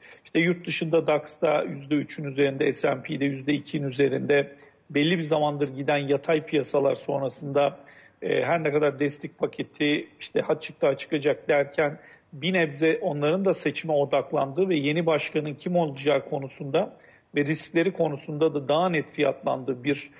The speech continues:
hafta başlangıcı olduğunu düşünürsek, e, bir kısım Türkiye'nin işte kur hareketini, bir kısım C D S hareketini de,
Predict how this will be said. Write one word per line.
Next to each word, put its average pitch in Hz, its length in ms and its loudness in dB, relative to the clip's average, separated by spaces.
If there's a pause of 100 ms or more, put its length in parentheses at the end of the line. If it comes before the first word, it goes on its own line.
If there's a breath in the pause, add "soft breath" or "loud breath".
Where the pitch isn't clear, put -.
(160 loud breath)
hafta 165 360 -2
başlangıcı 143 640 -2
olduğunu 131 340 0
düşünürsek, 156 600 -2 (500 loud breath)
e, 160 380 2
bir 254 100 -6
kısım 185 340 -4
Türkiye'nin 160 720 0
işte 165 220 -2
kur 180 220 -2
hareketini, 143 720 0
bir 180 80 -6
kısım 156 280 -6
C 143 280 -2
D 165 140 4
S 160 140 2
hareketini 143 560 -2
de, - 200 2